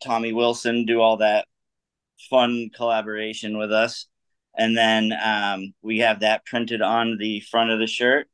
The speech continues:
And then, uh, we have Cave Dweller Music written down the side and Mind Over Metal written down on the other sleeve.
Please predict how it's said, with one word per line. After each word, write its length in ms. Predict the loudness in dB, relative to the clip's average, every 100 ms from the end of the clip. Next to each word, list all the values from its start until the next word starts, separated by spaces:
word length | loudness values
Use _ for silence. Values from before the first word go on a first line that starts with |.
| _ -8
And 200 | -2 0
then, 260 | 0 -2 -2
uh, 420 | -2 0 -2 -4 _ _ _ _ _
we 140 | -4 0
have 560 | 2 2 0 -2 -6 -14 -20 _ _ _ _ _ _ _ _
Cave 280 | -8 -6
Dweller 400 | 0 2 2 0 -4
Music 480 | -2 0 2 0 0
written 240 | -2 -2 2
down 240 | 2 2
the 80 | -4
side 640 | 0 2 4 2 0 -6
and 560 | -10 -6 -4 -4 -4 -6
Mind 300 | -2 0 0
Over 180 | -2 0
Metal 400 | 0 2 0 0
written 220 | -8 -6
down 240 | -6 -4
on 160 | -8 -10
the 100 | -4
other 220 | -2 -2
sleeve. 380 | -4 0 0